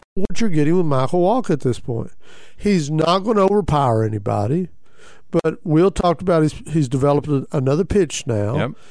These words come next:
Speaker 1: He's not throwing, you know, mid nineties. He's low nineties to high eighties.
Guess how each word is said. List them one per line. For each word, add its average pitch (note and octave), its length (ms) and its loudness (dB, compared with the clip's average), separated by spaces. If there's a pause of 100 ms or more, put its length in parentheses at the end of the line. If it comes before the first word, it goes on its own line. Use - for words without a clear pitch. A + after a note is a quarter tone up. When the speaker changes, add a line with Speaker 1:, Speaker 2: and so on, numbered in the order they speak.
(200)
Speaker 1:
He's C#3 240 -2
not C3 380 0
throwing, E3+ 680 0
you D#3 160 2
know, B2+ 320 2
mid C3 300 0
nineties. A#2 540 0
He's C#3 340 0 (340)
low C#3 480 2
nineties D3+ 600 0
to D#3 180 -4
high C#3 320 0
eighties. C3+ 420 0